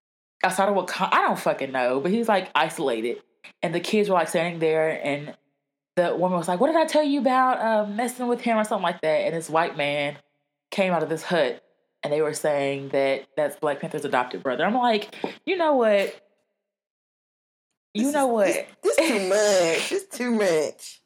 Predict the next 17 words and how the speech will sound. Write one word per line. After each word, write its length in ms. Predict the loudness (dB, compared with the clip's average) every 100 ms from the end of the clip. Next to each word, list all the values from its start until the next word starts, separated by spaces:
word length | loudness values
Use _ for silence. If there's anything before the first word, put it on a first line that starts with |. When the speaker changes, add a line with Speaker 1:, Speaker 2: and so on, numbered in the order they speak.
| _ -10
Speaker 1:
T-, 240 | -4 -4 0
three 200 | 2 2
much. 460 | 2 0 -2 -8 -8
So 100 | 0 2
I 40 |
don't 140 | 2
know, 260 | 2 2 2
I 60 | 2
don't 140 | 2
know 80 | 2
what 120 | 0
any 160 | 0 -2
of 60 |
this 180 | -2 -4
means, 300 | -6 -6 -4
honestly. 540 | -2 -2 -4 -6 -8 -12 _ _ _ _ _ _ _ _ _ _ _
Speaker 2:
Wow, 500 | -12 -8 -6 -6 -6